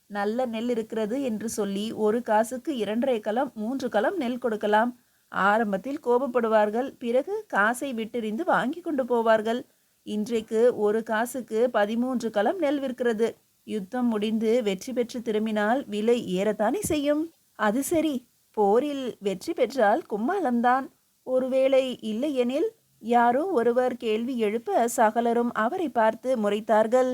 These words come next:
அச்சான்யமாக பேசாதே. சக்கரவர்த்தியாவது போரில் தோல்வியுறுவதாவது. இந்த போருக்காக வெகு நாட்கள் அவர் யோசித்திருப்பார்,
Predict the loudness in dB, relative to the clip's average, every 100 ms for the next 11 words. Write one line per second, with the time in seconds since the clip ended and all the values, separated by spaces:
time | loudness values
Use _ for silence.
0 | -4 _ -6 -6 0 2 4 2 4 2
1 | 2 0 0 2 2 2 -2 -6 _ -8
2 | -6 -4 -2 0 0 0 2 2 2 -2
3 | -6 -2 0 0 0 -4 -4 -2 0 0
4 | 2 2 4 4 2 -2 -6 _ _ -12
5 | -6 -4 -2 -2 0 0 2 4 4 2
6 | 2 2 0 -2 -2 -2 -4 -2 0 0
7 | 0 -2 -4 -6 -4 -6 0 -2